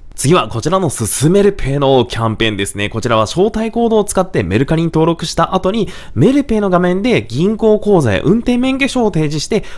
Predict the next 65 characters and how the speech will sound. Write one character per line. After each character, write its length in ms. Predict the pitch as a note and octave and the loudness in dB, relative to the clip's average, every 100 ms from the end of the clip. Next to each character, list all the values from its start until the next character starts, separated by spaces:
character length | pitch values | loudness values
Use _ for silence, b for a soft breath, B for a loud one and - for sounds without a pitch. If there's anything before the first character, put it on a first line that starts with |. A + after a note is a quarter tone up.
| - | -10
本 380 | - F#3+ C4 D4 | 0 2 4 2
人 200 | D4 D4 | 0 0
確 220 | D4+ C#4+ | -2 -2
認 140 | C4 | 0
ま 100 | A#3 | 0
で 100 | G3+ | 0
完 300 | F#3 E3 F3 | 0 0 0
了 200 | F3+ F3+ | 0 0
し 80 | - | 2
た 80 | B3+ | 0
ら 100 | C3 | 0
千 440 | - - A2+ F#3+ | -4 -4 -2 0
円 200 | G3+ G3 | -2 0
分 220 | F#3+ F#3+ | 0 0
の 120 | F#3 - | 0 0
メ 160 | - | 0
ル 140 | E3+ B3+ | 0 2
ペ 180 | A#3+ | 0
イ 40 | A3+ | 0
ポ 160 | A#3+ A3+ | 0 0
イ 20 | |
ン 60 | |
ト 80 | F#3+ | 0
が 100 | A3+ | 0
も 160 | F#2 G#2 | 0 0
ら 140 | D#3 | 0
え 40 | G#3+ | -2
る 80 | |
キ 140 | - - | -4 -2
ャ 140 | F3 | -2
ン 80 | F3+ | 0
ペ 140 | F#3+ | 0
ー 20 | F#3 | 0
ン 60 | |
と 200 | G#3+ A3 | 2 2
な 120 | A2 | 2
っ 100 | G#2 | -2
て 80 | - | -4
い 80 | D#2 | -4
ま 180 | B1 C#2+ | -2 -4
す。 100 | - B B - | -6 B B -8
こ 100 | C4+ | -2
ち 80 | E4 | 2
ら 100 | D#4 | 2
は 120 | C#4+ | 2
キ 80 | A3+ | 0
ャ 120 | C4+ | 0
ン 60 | |
ペ 100 | C4 | 0
ー 20 | B3+ | 0
ン 20 | |
の 80 | - | 0
終 160 | F3+ | 2
了 140 | G3 G3 | 2 0
日 260 | G#3+ F#3 | -2 -2
時 80 | C3 | -2
は 100 | F2 | -2
決 120 | - | -2
ま 100 | G2 | -4
っ 60 | F#2+ | -2
て 100 | G#2+ | 0
な 140 | G#2 | 0
い 40 | E2+ | 0
の 120 | G2 | 0
で、 180 | A2 | -2